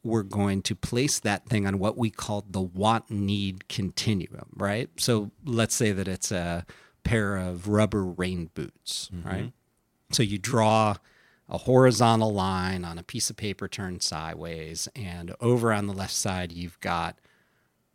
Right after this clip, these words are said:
Speaker 1: need, and over on the right side, you've got want. And so what you have to decide in every category of spending as a parent, right, is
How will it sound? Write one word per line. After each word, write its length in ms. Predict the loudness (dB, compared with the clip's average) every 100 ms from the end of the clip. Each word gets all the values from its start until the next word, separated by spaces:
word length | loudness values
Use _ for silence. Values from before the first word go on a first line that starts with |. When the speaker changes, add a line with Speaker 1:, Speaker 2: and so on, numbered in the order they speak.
| _ -6
Speaker 1:
need, 600 | 0 2 2 -2 -12 -10
and 120 | -4
over 220 | -2 0
on 120 | 0 -2
the 100 | -2
right 320 | -2 -2 -2
side, 320 | -2 -2 -4
you've 240 | -6 -8 -6
got 320 | -6 -6 -10 _ _ _ _ _ -8
want. 680 | -2 0 0 -2 -8 -12 -10 -6
And 240 | -4 -2
so 160 | -2 -2
what 200 | -4 -4
you 160 | 2
have 200 | 4 4
to 80 | -2
decide 720 | -8 -2 0 2 2 2 2
in 120 | 0 0
every 260 | 0 0
category 800 | -4 -4 -4 -4 -2 4 6 6
of 80 | 4
spending 460 | 4 6 6 6 4
as 120 | 2
a 40 |
parent, 440 | 0 4 6 4 2 -10 -20 -14 0
right, 240 | 2 2 4
is 440 | 6 6 4 0